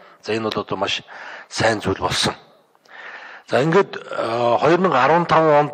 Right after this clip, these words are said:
четырнадцатого хувьтай байсан нөти хамрагдалт одоо дөнгөж шестьдесят один хувьтай байгаа.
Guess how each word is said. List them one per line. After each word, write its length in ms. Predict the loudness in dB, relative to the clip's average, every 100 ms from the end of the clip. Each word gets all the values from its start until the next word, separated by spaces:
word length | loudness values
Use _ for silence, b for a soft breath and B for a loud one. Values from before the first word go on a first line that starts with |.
| -2
четырнадцатого 800 | -2 0 0 2 4 4 4 2
хувьтай 240 | 2 0
байсан 340 | 2 0 -2 -2
нөти 260 | 0 0 -2
хамрагдалт 480 | -2 -2 -4 -6 -2
одоо 400 | -2 2 4 4 0 -14 B B B B -4
дөнгөж 260 | -2 0
шестьдесят 440 | 0 -2 0 2 4
один 320 | 4 4 2
хувьтай 220 | 2 0
байгаа. 280 | 0 -2 -8